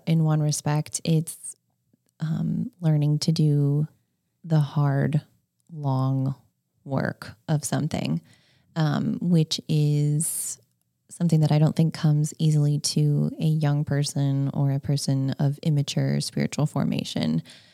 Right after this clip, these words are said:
um, both of which I was <laughs> in my, in, in high school or college. Um, so I think, I think that's part of it, is just learning that sometimes you have to do this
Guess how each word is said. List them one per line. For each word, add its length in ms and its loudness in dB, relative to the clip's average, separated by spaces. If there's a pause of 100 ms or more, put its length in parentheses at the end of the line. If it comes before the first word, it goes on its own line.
(140)
um, 220 -4
both 240 -2
of 80 -2
which 160 -6
I 100 0
was 380 -2 (220)
<laughs> 240 -2
in 140 6
my, 280 2 (560)
in, 360 0
in 460 -2
high 100 -2
school 280 -2
or 100 0
college. 540 -2
Um, 380 0 (1120)
so 320 2
I 120 2
think, 260 0
I 60 4
think 200 2
that's 220 2
part 240 0
of 80 0
it, 160 0
is 160 2
just 200 0
learning 480 4
that 360 2 (440)
sometimes 340 6
you 80 8
have 160 4
to 100 2
do 640 4
this 400 0